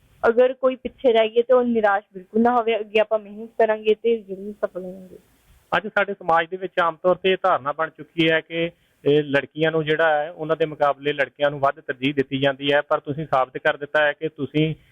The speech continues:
Speaker 2: ਜਿਹੜੀਆਂ ਲੜਕੀਆਂ ਨੇ, ਉਹ ਵੀ ਲੜਕਿਆਂ ਦੇ ਮੁਕਾਬਲੇ ਕਿਸੇ ਨਾਲੋਂ ਘੱਟ ਨਹੀਂ ਨੇ। ਕੀ ਪੇਰੈਂਟਸ ਨੂੰ ਕਹਿਣਾ ਚਾਹੁੰਦੇ ਹੋ ਜਿਹੜੇ ਇਸ ਤਰ੍ਹਾਂ ਦੀ ਸੋਚ ਰੱਖਦੇ ਆ?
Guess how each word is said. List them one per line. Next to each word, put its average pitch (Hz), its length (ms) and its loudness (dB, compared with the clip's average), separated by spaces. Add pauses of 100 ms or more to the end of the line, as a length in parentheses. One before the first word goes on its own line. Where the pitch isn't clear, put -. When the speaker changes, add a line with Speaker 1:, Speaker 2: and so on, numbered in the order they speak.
(160)
Speaker 2:
ਜਿਹੜੀਆਂ 147 360 2
ਲੜਕੀਆਂ 143 440 -2
ਨੇ, 151 180 -2
ਉਹ 151 200 -2
ਵੀ 160 320 2
ਲੜਕਿਆਂ 139 320 -2
ਦੇ 151 80 -4
ਮੁਕਾਬਲੇ 139 440 0
ਕਿਸੇ 143 280 -4
ਨਾਲੋਂ 143 240 0 (120)
ਘੱਟ 135 140 -2
ਨਹੀਂ 143 220 0
ਨੇ। 147 160 0
ਕੀ 180 400 2
ਪੇਰੈਂਟਸ 170 420 -2
ਨੂੰ 170 120 0
ਕਹਿਣਾ 156 220 0
ਚਾਹੁੰਦੇ 147 300 0
ਹੋ 160 60 2
ਜਿਹੜੇ 147 260 0
ਇਸ 131 100 2
ਤਰ੍ਹਾਂ 135 160 -2
ਦੀ 131 120 0
ਸੋਚ 120 200 -4
ਰੱਖਦੇ 104 360 -6
ਆ? 98 100 -20